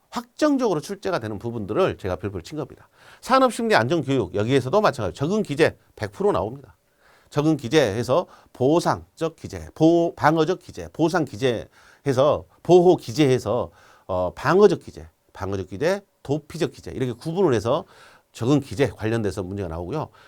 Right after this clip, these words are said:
동기부여 관련돼서 맥그리거, 알더퍼 이런 사람들 기억나셔야 됩니다. 이런 사람들 기억하셔야 돼요. 동기부여 관련된 내용, 또 리더십도 소개가 됩니다. 집단 관련돼서도 출제가 됩니다. 법상 교육,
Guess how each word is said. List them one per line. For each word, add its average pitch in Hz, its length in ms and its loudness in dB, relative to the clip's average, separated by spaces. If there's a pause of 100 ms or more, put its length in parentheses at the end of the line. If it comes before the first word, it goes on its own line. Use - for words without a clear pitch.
(140)
동기부여 170 800 0
관련돼서 120 600 -2
맥그리거, 135 520 -2
알더퍼 131 680 -2 (340)
이런 131 160 4
사람들 127 340 -2
기억나셔야 101 520 -2
됩니다. 87 500 -6 (680)
이런 101 180 -2
사람들 82 260 -10
기억하셔야 107 440 0
돼요. - 180 -20
동기부여 196 540 0
관련된 95 420 -4
내용, 87 480 -8 (380)
또 104 120 0
리더십도 131 840 0
소개가 107 360 -6
됩니다. 117 400 -4 (480)
집단 135 640 2
관련돼서도 113 540 -4
출제가 151 320 -8
됩니다. - 360 -16
법상 175 440 0
교육, 123 360 0